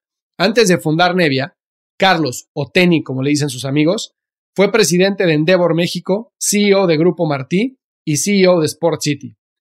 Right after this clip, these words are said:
En dos mil quince fundó Nevia, una empresa que fabrica una regadera que ayuda a ahorrar el sesenta y cinco por ciento del agua utilizada en el baño,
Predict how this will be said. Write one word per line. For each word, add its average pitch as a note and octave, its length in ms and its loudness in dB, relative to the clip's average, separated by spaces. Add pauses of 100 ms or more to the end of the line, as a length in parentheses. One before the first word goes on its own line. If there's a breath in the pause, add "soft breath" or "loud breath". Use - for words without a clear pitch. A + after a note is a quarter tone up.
(260)
En C#3+ 100 -6
dos F3 200 0
mil C4 160 0
quince F#3+ 560 -2 (120)
fundó F3+ 320 0
Nevia, F3 460 -2 (340)
una G3+ 200 0
empresa F#3 480 -2
que D#3 120 -8
fabrica E3 400 -4
una F#3+ 140 0
regadera D3 580 -2
que - 60 -8
ayuda D#3+ 300 0
a - 20 2
ahorrar E3 240 0
el D#3 80 -2
sesenta C#3+ 460 -6
y C#3 40 -4
cinco F#3+ 360 -4
por C#3 160 -8
ciento E3+ 340 -4
del C#3+ 140 -2
agua D#3+ 200 0
utilizada D3 520 -2
en D3 80 -2
el B2 120 -6
baño, C#3 380 -2